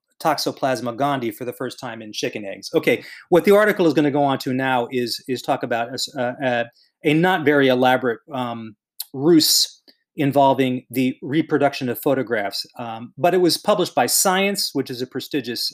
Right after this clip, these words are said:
um, uh, uh, American, the sort of, um, top drawer American scientific journal. But this is, uh, and this is, and this is nineteen sixty-one. But don't be fooled, folks. This stuff is still going on.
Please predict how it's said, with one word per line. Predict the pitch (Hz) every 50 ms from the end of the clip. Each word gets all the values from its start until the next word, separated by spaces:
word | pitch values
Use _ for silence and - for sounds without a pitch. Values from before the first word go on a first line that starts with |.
| _ -
um, | 123 117 117 117 117 117 123 _ _ _ _ _ _ _ _ _ _ _ _ -
uh, | 120
uh, | 117 120 120 120 127 123 120 113 113 117 120 - -
American, | 131 120 127 143 147 151 156 147 - 143 135 135 127 127 123 _ _ -
the | 143 120 131 165 156 143 120 101
sort | - - 143 131 117
of, | 120 117 - - - _ _ _ _ _ -
um, | 127 120 117 113 117 113 - _ -
top | - 160 135 127 -
drawer | - 135 127 120 117 110 110 - _ _ _ _ _ _ _ _ - - _
American | - 131 131 135 131 131 123 123 - 123 113 110 110 110 - _ _ _ _ _ _ _ _ _ _ _ _ _ _ -
scientific | - - 98 98 98 92 - 127 123 - 139 131 - - _ _ -
journal. | - 147 143 143 151 147 139
But | 127 131 127 123
this | 135 - -
is, | 117 104 110 -
uh, | 120 120 120
and | 127 131 127
this | 135 - -
is, | 117 101 85 - -
and | 160 160 160 160 139
this | 139 123
is | 135 120
nineteen | 131 131 123 120 - 127
sixty-one. | 120 - 127 - - 127 120 117 123 120
But | 123 123
don't | - 180 165 -
be | 151 127
fooled, | - 135 139 131 113 -
folks. | 135 117 107 -
This | - - -
stuff | - 131 117 -
is | 123 -
still | - - 117 110
going | 107 113 117 117 123
on. | 127 131 139 139 135 -